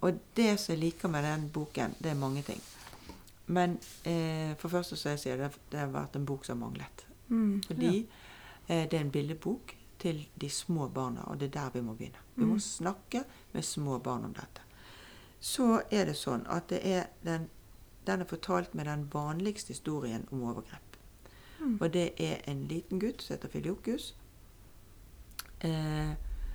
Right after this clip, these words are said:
Speaker 1: og det, det, eh, han har en nabo som heter Blåmann.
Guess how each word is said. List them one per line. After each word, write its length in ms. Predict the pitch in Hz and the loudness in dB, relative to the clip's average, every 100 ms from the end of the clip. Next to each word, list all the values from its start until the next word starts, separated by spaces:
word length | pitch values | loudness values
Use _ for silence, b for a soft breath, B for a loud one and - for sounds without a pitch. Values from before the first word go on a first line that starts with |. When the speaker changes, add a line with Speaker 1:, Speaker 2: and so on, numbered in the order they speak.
| B B - | B B 2
Speaker 1:
og 160 | 165 | 2
det, 200 | 190 185 - - - - - | 6 4 2 -6 -6 -4 -2
det, 360 | 151 147 143 135 - - - - | 0 0 -2 -4 -10 -16 -12 -6
eh, 220 | 151 147 | -2 0
han 220 | 165 156 | 2 2
har 160 | 160 143 | 2 2
en 80 | |
nabo 360 | 139 139 165 262 - - - - | 2 2 2 0 -2 -4 -6 -8
som 180 | - 151 | -4 -4
heter 240 | 135 139 | -2 -2
Blåmann. 380 | 127 120 123 135 | -2 -2 -2 -6